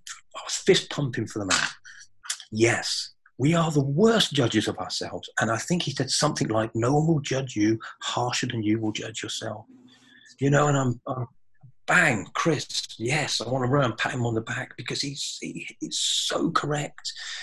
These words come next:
We have no right, no right. We don't have enough information to judge ourselves. Because we don't under-,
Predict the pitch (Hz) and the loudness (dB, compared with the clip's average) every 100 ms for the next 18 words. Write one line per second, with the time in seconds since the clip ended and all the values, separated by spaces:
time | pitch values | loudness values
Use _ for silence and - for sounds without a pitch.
0 | - - - - - - - - 135 143 | -14 -18 -20 -20 -20 -18 -16 -14 0 6
1 | 196 226 - 143 131 127 143 160 180 135 | 8 8 6 2 4 4 8 8 8 6
2 | 104 - - - _ _ - 127 151 165 | 2 -10 -18 -20 _ _ -10 -2 2 6
3 | 196 196 117 143 233 214 185 180 160 165 | 8 8 4 2 2 2 2 2 2 0
4 | 147 123 127 151 143 - - 120 113 104 | -2 -4 -4 -4 -6 -8 -6 -6 -4 -6
5 | - 120 95 - - - - - - - | -4 -4 -6 -10 -18 -20 -20 -20 -16 -2
6 | 156 - 151 156 175 151 143 | -2 2 2 2 2 0 -2